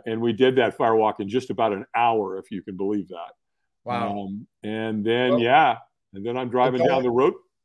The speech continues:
Speaker 1: What's that?
Speaker 2: going back on, you know, um, you know, y-, it, it's crazy, like you're saying, the, you know, you doing it the first time and how you did it. And for me, it was even crazier, if you can imagine, 'cause the one I went to, my first experience, kinda similar to yours,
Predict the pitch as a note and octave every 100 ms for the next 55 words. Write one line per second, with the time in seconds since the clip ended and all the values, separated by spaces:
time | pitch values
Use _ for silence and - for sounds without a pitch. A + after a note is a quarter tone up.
0 | _ - A#2+ B2+ A#2 E3+ D#3 D3 F3 E3+
1 | - - - D3 C#3+ D#3+ E3 D3 D3 D3
2 | C#3 C3 A#2+ A#2 _ _ _ _ _ _
3 | C#3+ C#3 C#3+ C#3 C3 C3 C3+ C3 C3+ -
4 | D3 D3 F3 E3 C3+ C#3 C3+ C3+ C#3 C3
5 | D3+ C3+ C3 C3 A#2 C3+ A#2+ B2+ - B2
6 | C#3 C3+ C3+ B2+ C#3+ C3+ C3+ C3 A#2+ A#2
7 | B2 B2 A#2+ B2 B2+ B2 A#2+ A#2 - B2
8 | D#3 F#3 C#3 - _ _ _ - C#3 C#3
9 | D3+ C#3+ B2+ - D3+ D#3+ D3+ C3 B2+ A#2+
10 | B2 B2 C3 A#2 B2+ C#3+ C#3 A#2+ A#2 _
11 | _ _ - B2+ B2+ C3+ D#3+ D3+ E3+ C#3+
12 | B2+ A#2+ - - B2+ A#2+ A#2+ _ _ _
13 | - B2+ D3 D3 C#3 C3+ A#2+ - A#2+ A#2+
14 | A#2+ - D#3 D3 C#3 C#3+ B2 A#2+ B2+ B2
15 | A#2 A2+